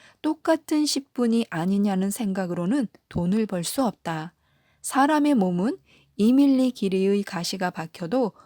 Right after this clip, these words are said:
몹시 아프다. 중요한 것은 언제나 남보다 이 밀리 앞서가는 것이다. 그 이 밀리가 당신을 성공으로 이끌어줄 수 있다.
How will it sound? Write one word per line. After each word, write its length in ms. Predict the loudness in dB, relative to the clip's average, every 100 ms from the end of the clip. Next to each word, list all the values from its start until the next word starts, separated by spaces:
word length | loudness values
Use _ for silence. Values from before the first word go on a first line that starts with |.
| _
몹시 640 | -4 -4 -2 -4 -2 -4 -4
아프다. 640 | -10 -8 -8 -6 -6 -8 _ _ _ _
중요한 480 | -4 0 2 2 2
것은 400 | -2 -2 -2 -4 _ -10
언제나 760 | 0 4 4 4 2 0 -4 -10 _
남보다 720 | -6 -2 -2 -2 0 0 -2 _ _ _
이 160 | 0 2
밀리 480 | 2 0 -2 -2 -4
앞서가는 920 | -8 -8 -6 -2 -2 -2 -4 -4 -4
것이다. 560 | -2 -4 -4 -6 -8 -10 _ _ _ -6
그 320 | 4 4 4 2
이 100 | 4
밀리가 640 | 4 2 0 0 -2 -2 _ _
당신을 760 | -10 -2 0 0 0 0 0 -4
성공으로 960 | -8 -4 -2 0 0 0 0 -2 -2 -4
이끌어줄 720 | -6 -6 _ -6 -4 -4 -6
수 220 | -6 -2
있다. 500 | -2 -4 -8 -8 -10